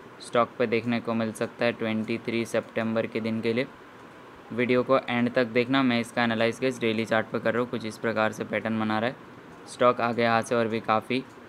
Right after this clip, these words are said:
गिरावट दिखा सकता है, तो इसका आप लोग सबसे पहला strong जो support follow कर सकते हो, जो कि यहाँ पे है फ़ोर्टी सेवन पॉइंट ज़ीरो सिक्स पे है इसका काफ़ी strong support level।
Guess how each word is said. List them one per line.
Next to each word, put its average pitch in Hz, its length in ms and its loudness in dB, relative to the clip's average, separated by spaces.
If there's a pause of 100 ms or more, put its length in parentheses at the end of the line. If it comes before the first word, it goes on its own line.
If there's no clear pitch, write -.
(360)
गिरावट 113 580 4
दिखा 113 340 -2
सकता 117 300 -4
है, 120 60 2
तो 117 140 -2
इसका 113 300 2
आप 113 180 -2
लोग 113 200 -2
सबसे - 400 -4
पहला 110 340 0 (1600)
strong 123 480 0
जो 123 80 0
support 120 380 0
follow 113 320 2
कर 110 180 0
सकते - 320 -4
हो, 123 40 2
जो 110 180 -2
कि 117 180 -4
यहाँ 110 180 4
पे 117 120 -2
है 120 160 0
फ़ोर्टी 113 400 -2
सेवन 113 380 0
पॉइंट 110 420 -2 (960)
ज़ीरो 117 300 4
सिक्स 120 380 -4
पे 120 120 -2
है 120 200 4
इसका 117 280 0
काफ़ी 120 440 2
strong 113 600 -2
support 113 380 -2
level। 113 340 2